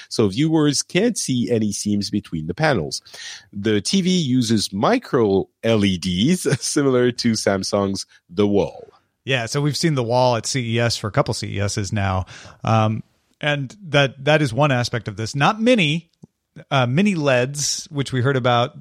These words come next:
Speaker 2: uh, are something coming sooner to, to smaller ones. Micro leds or L E Ds, uh, is what's used here. And I guess,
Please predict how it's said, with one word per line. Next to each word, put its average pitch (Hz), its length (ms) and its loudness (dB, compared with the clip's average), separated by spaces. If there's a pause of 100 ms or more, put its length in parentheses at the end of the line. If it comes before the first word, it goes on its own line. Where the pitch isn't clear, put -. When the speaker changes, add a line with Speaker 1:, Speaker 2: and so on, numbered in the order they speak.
(140)
Speaker 2:
uh, 127 580 0
are 127 300 4
something 127 380 0
coming 127 280 2
sooner 131 380 2
to, 120 260 0
to - 140 -8
smaller 131 320 0
ones. 107 220 -4
Micro 123 540 2
leds 98 640 -6
or 110 140 -8
L 101 160 -8
E 95 40 -10
Ds, 90 380 -10 (440)
uh, 113 300 4
is 127 160 2
what's 127 220 2
used 120 240 0
here. 123 360 2 (380)
And 196 140 2
I 190 60 6
guess, 220 260 2